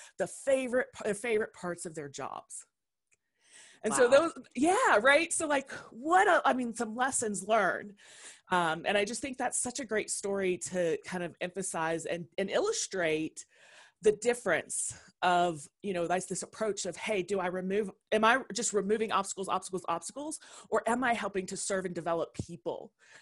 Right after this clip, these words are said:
Speaker 1: and help them become thinkers, help them g-, give, give them an opportunity where they can contribute something bigger?"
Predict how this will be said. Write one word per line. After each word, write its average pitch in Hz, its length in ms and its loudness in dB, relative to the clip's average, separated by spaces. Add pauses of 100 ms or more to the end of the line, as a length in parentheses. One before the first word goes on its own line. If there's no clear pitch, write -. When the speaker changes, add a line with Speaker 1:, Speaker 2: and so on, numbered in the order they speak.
(100)
Speaker 1:
and 180 120 -8
help 233 400 0
them 196 340 -2
become 214 520 -4
thinkers, 202 400 -2
help 214 260 -2
them 202 160 -4
g-, - 160 -10
give, 214 220 2 (160)
give 269 140 -2
them 254 120 -2
an 220 80 0
opportunity 202 480 -4
where 170 120 -4
they 175 120 -2
can 180 140 -10
contribute 196 1040 -6 (500)
something 190 420 0
bigger?" 156 320 -6